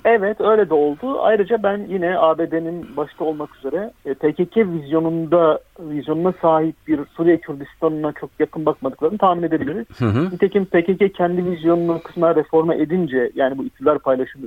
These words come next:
Speaker 1: üzerinden oraya gösterilen, e, verilen destek de biraz daha cömert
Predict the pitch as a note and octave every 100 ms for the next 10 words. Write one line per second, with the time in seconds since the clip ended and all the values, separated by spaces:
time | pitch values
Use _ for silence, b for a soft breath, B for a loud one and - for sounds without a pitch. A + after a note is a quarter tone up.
0 | B2+ C#3+ C#3+ C#3+ F#3+ A#3 - E3+ E3 D3+
1 | C#3+ C#3+ - D3 C#3 D3 C#3 - C#3 C3+
2 | C#3+ C#3+ D3 C#3 C3+ E3 - G3+ E3+ C#3+
3 | E3 F3 D#3 E3